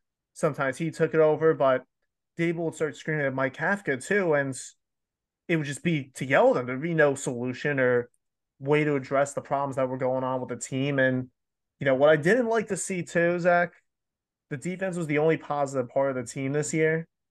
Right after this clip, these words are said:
and basically bailed out the Giants in a lot of the wins that they had. And Daboll still unleashed on Wink Martindale and blamed him for a few of the losses and for almost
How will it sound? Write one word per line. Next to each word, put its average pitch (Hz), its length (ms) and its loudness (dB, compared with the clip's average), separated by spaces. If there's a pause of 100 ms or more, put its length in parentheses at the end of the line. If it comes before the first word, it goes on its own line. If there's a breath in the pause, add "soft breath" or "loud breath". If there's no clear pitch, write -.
(640)
and 131 340 4 (520)
basically 160 360 0
bailed 139 320 6
out 135 200 6
the 131 80 -6
Giants 131 480 -2
in 135 60 -6
a 113 60 -8
lot 123 240 0
of 123 120 -2
the 127 80 -6
wins 123 280 -4
that 120 120 -4
they 120 120 2
had. 131 420 0 (340)
And 135 120 -8
Daboll 151 500 2 (160)
still 135 760 -2
unleashed 127 540 -4
on 123 220 -2
Wink 123 200 0
Martindale 120 500 0
and 113 120 -4
blamed 123 300 -4
him 123 160 -4
for 120 160 -8
a 117 60 -8
few 123 220 -10
of 113 80 -14
the 123 60 -4
losses 117 460 -6
and 117 140 -16
for 117 120 -12
almost 123 460 -10